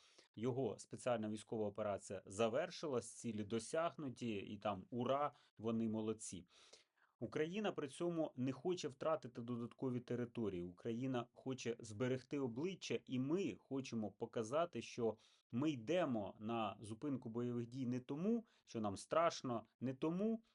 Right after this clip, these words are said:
що ми не можемо продовжувати, не тому, що ми не хочемо продовжувати, а тому, що ми хочемо зберегти життя українців, тому, що ми будемо шукати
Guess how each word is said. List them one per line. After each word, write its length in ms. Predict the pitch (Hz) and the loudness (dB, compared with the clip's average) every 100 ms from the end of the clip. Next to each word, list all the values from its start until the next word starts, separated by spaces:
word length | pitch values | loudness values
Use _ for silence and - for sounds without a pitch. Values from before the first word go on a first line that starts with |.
| _ | _
що 180 | - 120 | -2 2
ми 240 | 117 110 | 4 2
не 160 | 113 123 | 2 2
можемо 540 | 143 185 175 151 143 | 4 4 2 2 0
продовжувати, 760 | 127 127 120 120 117 117 110 117 | 0 0 2 0 2 2 2 2
не 120 | 120 | 0
тому, 320 | 170 190 214 | 2 2 2
що 200 | 202 120 | 2 0
ми 120 | 104 | 2
не 100 | 101 | 2
хочемо 540 | 104 175 180 - 139 123 | 2 4 2 2 0 0
продовжувати, 800 | 127 117 120 110 117 110 107 104 - _ - | -2 -2 0 0 0 0 -2 -8 -16 _ -6
а 80 | |
тому, 380 | 113 170 208 214 - | -2 0 2 -2 -4
що 120 | 110 | -4
ми 100 | 107 | -2
хочемо 380 | 165 160 117 104 | -2 -2 -2 -2
зберегти 420 | 98 104 101 104 | 0 -2 -2 -6
життя 260 | 95 98 | -6 -4
українців, 640 | 107 104 147 175 180 156 - _ _ | -4 -2 -2 -2 -2 -2 -6 _ _
тому, 380 | 147 180 214 208 _ | 0 2 2 0 _
що 160 | - 113 | -2 2
ми 120 | 113 | 2
будемо 440 | 151 156 127 107 - _ _ _ _ _ _ _ _ - | 2 2 4 2 -2 _ _ _ _ _ _ _ _ -10
шукати 600 | - - 170 170 110 | -8 -2 0 0 -2